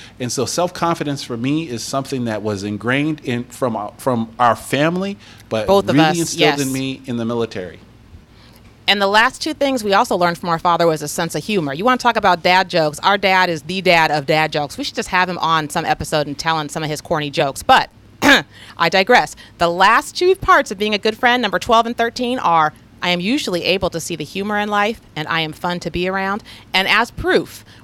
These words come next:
Speaker 2: we are gonna tell some funny friend and B F F jokes. And I'm gonna start one, 'cause this is one of my favorites.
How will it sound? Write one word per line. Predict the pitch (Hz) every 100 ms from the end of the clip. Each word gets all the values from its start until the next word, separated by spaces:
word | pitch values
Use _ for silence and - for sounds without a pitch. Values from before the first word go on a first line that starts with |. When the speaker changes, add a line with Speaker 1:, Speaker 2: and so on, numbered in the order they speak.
| -
Speaker 2:
we | 285
are | 392
gonna | 311 214
tell | - 226 190 151
some | - 160
funny | - 202 220
friend | 226 226 202 190
and | - 175
B | 180 175
F | 165
F | 165 175
jokes. | - 185 220 - - - - -
And | 240
I'm | 392
gonna | 370 180
start | - - 262 240
one, | 165 147 139
'cause | 185 190
this | 427
is | 277
one | 208
of | 180
my | 160
favorites. | 180 185 196 247 -